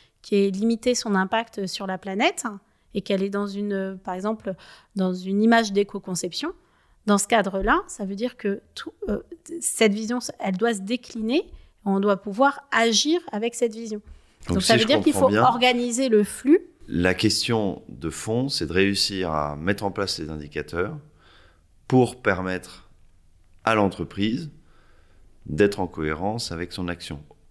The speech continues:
Speaker 2: Le premier sujet que tu as dit au début, c'est de l'aider à accompagner sa vision. Et le deuxième, c'est de lui donner les indicateurs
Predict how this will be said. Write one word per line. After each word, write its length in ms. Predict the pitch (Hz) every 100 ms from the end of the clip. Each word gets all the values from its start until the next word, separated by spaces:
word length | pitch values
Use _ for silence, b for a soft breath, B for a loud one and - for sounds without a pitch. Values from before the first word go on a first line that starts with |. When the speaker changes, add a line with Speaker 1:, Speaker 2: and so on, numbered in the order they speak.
| _ _ _ _
Speaker 2:
Le 180 | 78 92
premier 260 | 95 98 92
sujet 580 | - 90 90 90 78 -
que 100 | 71
tu 280 | - -
as 200 | 76 73
dit 160 | 73 76
au 80 | 73
début, 260 | 76 82
c'est 140 | 87 -
de 80 | 65
l'aider 440 | 80 85 85 85 B B B
à 100 | 78
accompagner 340 | 78 76 82
sa 140 | 78 71
vision. 360 | 71 82 107 - b b b b b
Et 60 | -
le 100 | 87
deuxième, 480 | 90 82 98 120 131
c'est 400 | - 95 101 101 76 - - - -
de 100 | 80
lui 160 | 73 71
donner 240 | 87 95
les 160 | 90 76
indicateurs 580 | 73 73 73 90 98